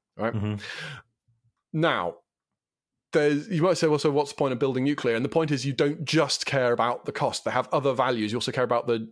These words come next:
Speaker 1: the job it does. In, in Texas, where they're building huge amounts of solar energy, it is incredibly good because in, in Texas, firstly, they've got loads of sun.
Speaker 2: Very sunny there. Yeah.
Speaker 1: Very, very
Speaker 2: I've
Speaker 1: sunny.
Speaker 2: I've
Speaker 1: Uh,
Speaker 2: been
Speaker 1: you
Speaker 2: there,
Speaker 1: can,
Speaker 2: can confirm
Speaker 1: have
Speaker 2: that.
Speaker 1: you? You've, you're a real,
Speaker 2: Yeah.
Speaker 1: you're a real,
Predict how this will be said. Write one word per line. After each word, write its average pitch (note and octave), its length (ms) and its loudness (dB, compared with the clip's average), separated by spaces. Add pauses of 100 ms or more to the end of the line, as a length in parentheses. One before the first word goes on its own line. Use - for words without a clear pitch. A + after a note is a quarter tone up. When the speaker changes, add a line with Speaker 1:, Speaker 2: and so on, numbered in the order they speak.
Speaker 1:
the B2 100 -6
job B2 280 0
it - 140 -8
does. F2 260 -4 (420)
In, D#3 580 0 (800)
in D3+ 120 0
Texas, - 480 -2
where A#2+ 120 0
they're A#2+ 160 2
building A2 580 -2 (420)
huge F#3+ 420 -2
amounts G#2 300 -2
of A2+ 80 -6
solar G2 280 0
energy, F2+ 300 -4 (440)
it D3 140 2
is C3 280 -2 (280)
incredibly D3 580 0
good G2+ 260 -6
because B2+ 340 0
in, C#3 360 0 (260)
in D3 140 -2
Texas, A2 380 -2
firstly, A2+ 420 -2
they've G#2 180 -2
got G2 180 -2 (220)
loads G#2 220 0
of F2+ 80 -6
sun. G#2 380 -4 (260)
Speaker 2:
Very G#2+ 160 2
sunny G#2 200 0
there. G2 340 -4
Yeah. G#2 120 0
Speaker 1:
Very, G3+ 240 2
very D#3 140 2
Speaker 2:
I've - 60 -4
Speaker 1:
sunny. A2+ 260 -4 (240)
Speaker 2:
I've D3+ 100 2
Speaker 1:
Uh, B2+ 60 2
Speaker 2:
been A2+ 80 4
Speaker 1:
you G#2+ 60 2
Speaker 2:
there, G#2+ 100 0
Speaker 1:
can, A#2+ 80 -8
Speaker 2:
can A2+ 240 -2
confirm - 180 2
Speaker 1:
have - 0 -
Speaker 2:
that. G3 120 2
Speaker 1:
you? B2+ 160 -2
You've, C4+ 240 -4
you're B3 100 -2
a A3+ 40 -2
real, D#4+ 180 0
Speaker 2:
Yeah. A#3 100 -2
Speaker 1:
you're A3 140 0
a A3+ 40 -2
real, A#3+ 240 -4